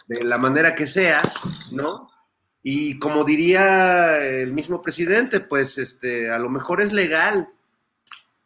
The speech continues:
pero no es ético, ¿no? Y yo espero realmente que valga la pena, porque el proceso me pareció, eh, mal planteado desde el inicio, ¿no? Ahí ha habido muchos reclamos a Mario Delgado por,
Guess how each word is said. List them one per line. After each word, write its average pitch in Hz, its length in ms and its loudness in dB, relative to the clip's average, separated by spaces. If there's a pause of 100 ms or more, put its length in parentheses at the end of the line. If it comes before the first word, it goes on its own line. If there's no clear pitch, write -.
(120)
pero 135 180 2
no 156 180 2
es 170 140 -2
ético, - 600 -6
¿no? 151 360 -10
Y 131 480 -2
yo 135 160 2
espero 147 480 0
realmente 120 640 0
que 107 120 -4
valga 110 260 0
la 117 160 0
pena, 110 320 -2
porque 101 220 -8
el 95 80 -10
proceso 131 580 -6 (380)
me 101 160 -4
pareció, 117 760 0 (380)
eh, 101 440 0 (280)
mal 135 320 0
planteado 131 460 2
desde 120 160 -2
el 120 100 -2
inicio, 175 500 -2 (240)
¿no? 143 460 -4
Ahí 127 480 2
ha 113 240 0
habido 120 260 0
muchos 123 320 -2
reclamos 113 440 -4
a 101 120 0
Mario 120 320 2
Delgado 120 500 2
por, 90 300 -6